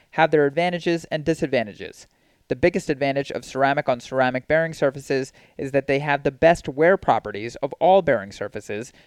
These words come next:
due to their low coefficient of friction. Additional advantages include inert wear particles and high biocompatibility. Disadvantages of ceramic bearing surfaces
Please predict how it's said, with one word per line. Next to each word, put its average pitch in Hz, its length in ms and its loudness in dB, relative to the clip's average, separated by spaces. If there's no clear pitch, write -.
due 175 140 2
to - 140 -2
their 139 180 4
low 165 240 6
coefficient 113 580 0
of 117 80 -10
friction. 123 380 -2
Additional 185 460 -2
advantages 156 600 0
include 139 500 -6
inert 185 360 2
wear 156 220 6
particles 110 640 0
and 139 100 -6
high 175 320 0
biocompatibility. 120 1080 0
Disadvantages 131 720 0
of 123 140 -4
ceramic 123 400 -2
bearing 120 240 -2
surfaces 123 500 -4